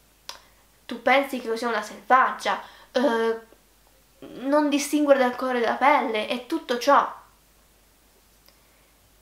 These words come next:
Sono solo tre film, non serve che dico i nomi, ma, ma se volete gli dico. Il Goblino di Notre Dame, Mulan, Pocahontas, ma potrei andare avanti per ore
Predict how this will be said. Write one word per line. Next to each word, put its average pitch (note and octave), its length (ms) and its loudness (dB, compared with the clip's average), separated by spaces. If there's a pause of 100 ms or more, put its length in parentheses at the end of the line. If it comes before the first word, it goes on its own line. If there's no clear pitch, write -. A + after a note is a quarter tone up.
(140)
Sono C#4 200 2
solo C#4 300 4
tre A#3+ 140 -4
film, G3 640 -8 (280)
non G#3 220 -12
serve G3 400 0
che G3 120 -12
dico F#3+ 200 -10
i G3 40 -6
nomi, G#3 300 -2
ma, F#3 120 -6 (140)
ma F3+ 120 -16
se F#3 160 -16
volete - 260 -12
gli F#3+ 160 -14
dico. - 380 -16 (1040)
Il C4+ 140 0
Goblino B3 320 6
di A3+ 60 -4
Notre A#3 120 -2
Dame, D4+ 680 4 (680)
Mulan, C#4 920 4 (640)
Pocahontas, C#4 960 2 (300)
ma A#3 120 -2
potrei B3 280 0
andare B3 240 2
avanti B3+ 400 -4
per A#3 240 -6
ore G#3+ 400 -4